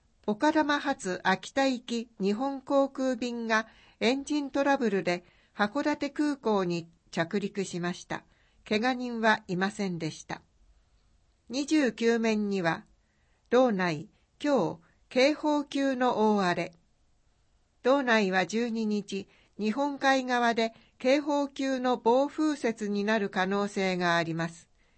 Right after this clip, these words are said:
ピークは午後六時頃の見通しです。十七面には、同心先生金曜日、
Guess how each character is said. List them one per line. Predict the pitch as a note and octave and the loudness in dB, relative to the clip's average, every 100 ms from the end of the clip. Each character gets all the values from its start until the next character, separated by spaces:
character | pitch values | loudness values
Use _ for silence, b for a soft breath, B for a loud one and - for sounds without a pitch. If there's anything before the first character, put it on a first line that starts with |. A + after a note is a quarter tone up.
| _ _ _ - | _ _ _ -4
ピ | C4+ | -2
ー | C4 | -2
ク | - | -2
は | F3+ F3+ - b b - | 2 2 0 b b 2
午 | B3+ | 2
後 | B3 F3 | 4 2
六 | E3+ F3 C4+ | 2 -2 -4
時 | C#4+ | -4
頃 | C#4+ D#4 C4 | 0 2 2
の | G3+ | 0
見 | F3+ E3+ | 0 -2
通 | F#3+ F3 | -2 -2
し | F3 D#3 | -4 -6
で | E3 | -8
す。 | E3 _ _ _ _ _ _ _ _ _ _ _ _ _ - | -8 _ _ _ _ _ _ _ _ _ _ _ _ _ -6
十 | A#3+ C4 | -2 0
七 | B3+ B3 A#3+ | 0 -2 -2
面 | A#3+ A3+ A3 | -2 -4 -2
に | G3 | 0
は、 | F3+ G3 b b b | 0 0 b b b
同 | A3+ C#4 | 2 2
心 | D4 C#4+ C#4 | 2 -6 -6
先 | C4 C4+ C4 | -2 -2 -2
生 | - C4 G#3 | -2 0 0
金 | G3+ A3 A#3 | -2 -4 -2
曜 | A#3 A3 F#3 | 0 2 0
日、 | E3+ E3 | -2 -8